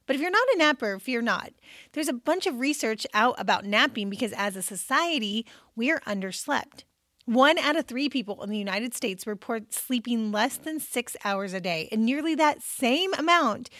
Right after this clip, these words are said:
report that they like to take <laughs> daytime naps. But the Washington Post just published an article titled, "Naps Don't Work for Everyone, Genetic Differences Are Why."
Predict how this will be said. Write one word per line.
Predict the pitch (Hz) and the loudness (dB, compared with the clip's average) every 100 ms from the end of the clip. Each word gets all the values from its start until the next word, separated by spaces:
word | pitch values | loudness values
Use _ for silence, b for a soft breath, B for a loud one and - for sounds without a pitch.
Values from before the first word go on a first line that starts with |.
| B B | B B
report | 247 226 285 240 | -4 0 2 2
that | 233 208 | -4 -2
they | 226 302 | 0 0
like | 220 220 226 | 0 -2 -2
to | |
take | 254 214 | -2 2
<laughs> | |
daytime | 285 - 247 269 247 285 | 4 2 2 2 2 2
naps. | 403 226 - - - B B B B | 2 2 0 -10 -14 B B B B
But | - 247 - | 4 6 6
the | 254 | 6
Washington | 269 320 392 392 | 6 6 2 0
Post | 311 233 - | 0 -2 -2
just | 240 - | -4 -2
published | 214 208 240 | -4 -4 -4
an | 269 | -6
article | - 185 202 220 | -6 -6 -4 -4
titled, | 214 196 180 180 B B B | -2 -2 -2 -6 B B B
"Naps | 196 180 190 | -2 0 -2
Don't | - 247 262 | -2 -2 0
Work | 269 262 | -4 -4
for | - | -2
Everyone, | - 339 294 214 196 202 208 _ - | 0 0 0 0 -2 -4 -8 _ -10
Genetic | 233 240 311 302 | -2 0 0 -2
Differences | 254 262 254 - 240 226 - | -6 -4 -4 -2 -6 -6 -4
Are | 208 202 | -2 -2
Why." | 180 180 - - | -4 -6 -6 -8